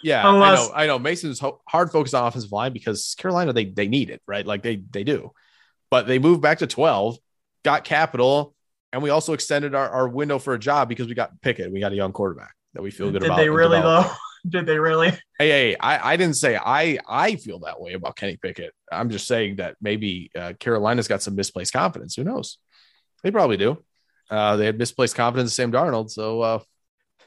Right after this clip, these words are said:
Speaker 1: why not make more mistakes? That's fun. Don't you love those?
Speaker 2: <laughs>
Speaker 1: Um, who else in, in the top? I mean, I will say if the Saints don't move up, right, to, to five, I,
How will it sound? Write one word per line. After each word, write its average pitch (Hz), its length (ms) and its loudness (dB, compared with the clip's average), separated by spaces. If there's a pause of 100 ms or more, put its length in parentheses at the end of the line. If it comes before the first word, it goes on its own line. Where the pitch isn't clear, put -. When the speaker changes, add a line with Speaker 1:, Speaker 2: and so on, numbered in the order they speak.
(380)
Speaker 1:
why 165 140 2
not 233 140 4
make 208 200 2
more 208 120 2
mistakes? - 680 -4
That's - 160 -8
fun. 101 320 -6 (440)
Don't 135 140 -12
you 113 60 -8
love - 140 0
those? - 220 0 (280)
Speaker 2:
<laughs> 233 260 -18
Speaker 1:
Um, 117 340 0 (1160)
who 226 160 2
else 165 340 2
in, 139 140 -2
in 135 140 0
the 127 100 -4
top? 127 320 0
I 131 80 2
mean, 143 300 0 (680)
I 156 100 0
will 185 160 4
say 143 180 4
if 120 80 2
the 131 80 -2
Saints 185 300 0
don't 151 120 0
move 123 180 -2
up, 101 220 0
right, 98 320 -2
to, 107 160 -4
to 98 160 -6
five, - 420 -6 (1700)
I, - 120 -6